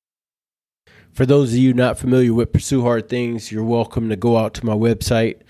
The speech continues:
take a look at the videos, visit my YouTube channel, uh, and see my daily Instagram posts.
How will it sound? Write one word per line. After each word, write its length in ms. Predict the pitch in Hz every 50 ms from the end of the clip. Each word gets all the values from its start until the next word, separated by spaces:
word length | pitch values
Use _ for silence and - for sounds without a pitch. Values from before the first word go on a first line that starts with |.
| _ _
take 180 | - 123 104
a 60 | - 113
look 240 | 113 120 117 -
at 100 | 120 101
the 80 | 98 107
videos, 760 | 101 104 117 113 113 113 113 113 113 110 110 104 - - -
visit 300 | - 120 120 107 110 107
my 160 | 113 113 110
YouTube 420 | 107 107 110 107 - 123 113 101
channel, 600 | 95 - 123 110 107 107 104 107 107 104 104 - _ - - - - - _ _ _ _
uh, 240 | - 104 104 101 - -
and 200 | - 117 110 -
see 140 | - 131
my 180 | 110 110 107 104
daily 400 | 98 113 113 113 110 107 107 101
Instagram 580 | 101 110 104 - - 117 98 110 107 104 98 -
posts. 400 | - 113 107 101 92 - -